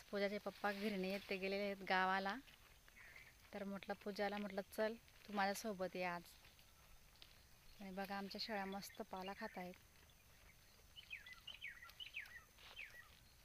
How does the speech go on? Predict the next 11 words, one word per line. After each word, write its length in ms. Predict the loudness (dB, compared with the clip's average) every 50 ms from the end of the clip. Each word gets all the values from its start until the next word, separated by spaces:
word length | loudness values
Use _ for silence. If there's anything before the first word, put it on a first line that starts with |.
| -20 -18 -18 -16 -16 -16 -16 -14 -16 -16 -16 -14 -4
आणि 220 | -2 0 0 2 2
मी 260 | 2 2 2 2 4
आणि 200 | 2 2 2 0 -4 -6 -4
पूजा 260 | -2 2 4 4 2 2 0
आणि 200 | -6 -6 -4 -2
आमच्यासोबत 520 | -2 -2 -2 -2 -6 -4 -4 -4 -2 2 4
अजून 260 | 4 4 4 2 0
एक 120 | 0 -2
जण 200 | 0 0 0 2
आलेले 280 | 2 0 0 0 0 -2
आहे, 120 | -2 -4